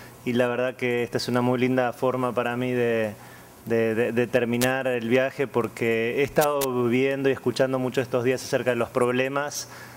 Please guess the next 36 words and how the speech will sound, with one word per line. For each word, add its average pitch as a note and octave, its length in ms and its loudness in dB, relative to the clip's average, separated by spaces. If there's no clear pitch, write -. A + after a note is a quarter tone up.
de A#2+ 100 0
seguridad B2 680 0
y C#3 100 -6
los B2 140 2
desafíos B2+ 480 -4
grandes C#3+ 420 -2
que B2 100 -2
tiene B2+ 400 -2
el A#2 120 -4
país, A#2+ 580 -2
eh, A#2+ 300 0
en B2 100 2
este B2+ 260 0
tema. C3+ 460 0
Y B2 80 -2
creo C#3+ 260 2
que C3 80 -2
acá C#3+ 320 2
ustedes C#3 320 -2
representan B2 1400 -2
parte, B2 260 -2
digamos, B2 260 0
de B2+ 60 -2
la A#2 140 2
solución, A#2+ 880 -2
eh, A2+ 600 -4
que, A2+ 340 -4
que A2 320 -4
si - 160 -4
se, A#2+ 380 -2
se - 100 -2
aplicara A#2 380 0
a - 20 -4
una B2 80 -6
escala B2 320 0
mayor A#2+ 540 0